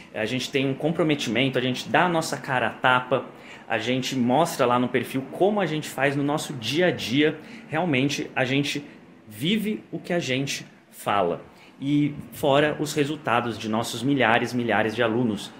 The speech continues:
Já são mais de trinta e seis mil alunos com resultados e satisfação com nossos produtos. Então, existe esse tipo de perfil que divulga receitas na internet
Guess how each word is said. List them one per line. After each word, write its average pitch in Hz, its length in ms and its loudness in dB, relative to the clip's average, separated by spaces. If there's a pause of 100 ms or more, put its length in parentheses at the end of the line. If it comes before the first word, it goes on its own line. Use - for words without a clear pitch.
Já 101 100 -2
são 127 180 -4
mais 117 280 0
de 123 80 -6
trinta 160 360 -4
e 151 60 0
seis 127 300 -4
mil 127 160 0
alunos 127 520 0 (300)
com 120 160 -2
resultados 113 800 0
e 120 40 -6
satisfação 120 720 -4
com 127 160 -6
nossos 123 340 -2
produtos. 110 680 -4 (380)
Então, 151 420 0 (240)
existe 117 640 -2
esse 165 260 4
tipo 143 240 -4
de 110 80 -4
perfil 113 500 -2
que 113 120 -6
divulga 95 420 -2
receitas 104 720 0 (240)
na 98 100 -8
internet 143 560 0